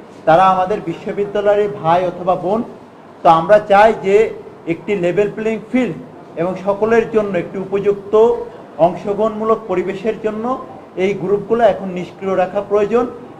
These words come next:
যাতে কেউ এই গ্রুপগুলোর মাধ্যমে কোনো মিথ্যা প্রোপাগান্ডা না ছড়াতে পারে এবং ঘৃণার যে বিষ বাষ্প ছড়ানোর চেষ্টা হয়,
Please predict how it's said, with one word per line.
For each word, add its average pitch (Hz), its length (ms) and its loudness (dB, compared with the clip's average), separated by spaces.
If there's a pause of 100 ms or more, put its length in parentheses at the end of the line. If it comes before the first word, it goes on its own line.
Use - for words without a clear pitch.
(140)
যাতে 180 480 4
কেউ 202 180 4
এই 190 120 -2
গ্রুপগুলোর 190 600 0
মাধ্যমে 180 520 0 (400)
কোনো 196 160 0
মিথ্যা 185 400 -2
প্রোপাগান্ডা 196 560 -4
না 185 180 -2 (100)
ছড়াতে 202 280 -2
পারে 220 300 0 (360)
এবং 170 340 -2
ঘৃণার 220 360 4
যে 220 100 4
বিষ 202 200 -2 (100)
বাষ্প 202 340 2 (100)
ছড়ানোর 202 360 0
চেষ্টা 190 340 -2
হয়, 240 200 2